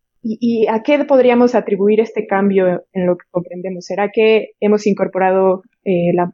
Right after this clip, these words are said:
la biología molecular o, o no sé? Ahí le pido. Entonces son esas dos preguntas.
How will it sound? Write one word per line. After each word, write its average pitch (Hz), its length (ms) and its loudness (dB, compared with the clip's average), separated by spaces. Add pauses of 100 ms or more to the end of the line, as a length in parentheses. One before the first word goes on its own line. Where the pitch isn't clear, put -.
la 185 120 -12
biología 185 340 -2
molecular 233 880 2
o, 180 240 2
o 175 640 0
no 220 100 2
sé? 220 280 -4 (100)
Ahí 240 560 2
le 214 120 0
pido. 196 220 0
Entonces 220 240 -2
son 254 180 2
esas 240 240 2
dos 202 160 0
preguntas. - 360 -6